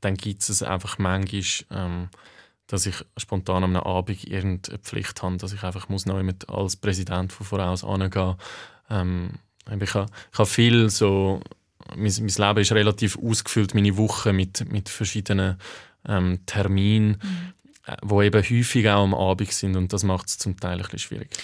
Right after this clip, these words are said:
Speaker 2: Wie geht's weiter mit Ihnen? Eben, wahrscheinlich sind Sie nicht mehr lange bereit, für dreitausend Franken im Monat, ähm, so viel, so engagiert zu arbeiten.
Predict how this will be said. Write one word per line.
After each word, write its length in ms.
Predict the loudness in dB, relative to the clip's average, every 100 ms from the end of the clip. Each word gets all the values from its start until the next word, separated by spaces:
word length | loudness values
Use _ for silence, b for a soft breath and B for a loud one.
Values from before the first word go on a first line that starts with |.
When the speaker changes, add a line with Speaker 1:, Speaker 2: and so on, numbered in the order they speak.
| B B
Speaker 2:
Wie 100 | 0
geht's 340 | 2 0 0 -2
weiter 300 | -2 0 0
mit 140 | 2
Ihnen? 260 | 0 -2 0
Eben, 220 | -2 -2
wahrscheinlich 360 | -2 0 -2 0
sind 200 | 0 0
Sie 80 | 0
nicht 120 | 0
mehr 80 | 0
lange 180 | 0 -2
bereit, 340 | -4 -6 -6
für 80 | -6
dreitausend 520 | -2 -4 -4 -8 -8
Franken 440 | -6 -4 -4 -2 0
im 100 | 0
Monat, 460 | 0 -2 -6 -10 -4
ähm, 220 | -2 -2 -4
so 240 | -2 -2
viel, 340 | -2 -2 -2 -4
so 220 | -2 -2
engagiert 600 | 0 -2 -4 -2 -2 -2
zu 140 | -2 -2
arbeiten. 420 | -2 -4 -6